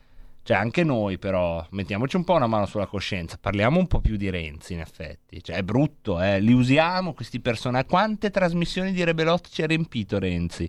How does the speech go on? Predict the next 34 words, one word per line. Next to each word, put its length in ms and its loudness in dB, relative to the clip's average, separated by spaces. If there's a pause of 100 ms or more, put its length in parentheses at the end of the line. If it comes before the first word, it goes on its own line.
(760)
Quando? 380 0
Lu-, 120 4
con 140 2
Alfano 720 0
poi, 360 -2
non, 240 0
non 280 2
parliamo 420 2
più 180 0
di 140 4
Alfano. 640 2 (300)
Alfano 300 0
ha 40 2
tenuto 300 -4
in, 180 -4
ha 140 0
tenuto 400 0
in 220 2
piedi, 520 0 (240)
e 100 -8
parlo 280 2
di 100 0
Rebelot 560 4 (180)
solo 320 2
perché 360 2
non 160 2
mi 120 2
permetto 360 0
di 80 -2
parlare 320 4
delle 180 2
trasmissioni 500 2
dei 140 4
colleghi, 580 2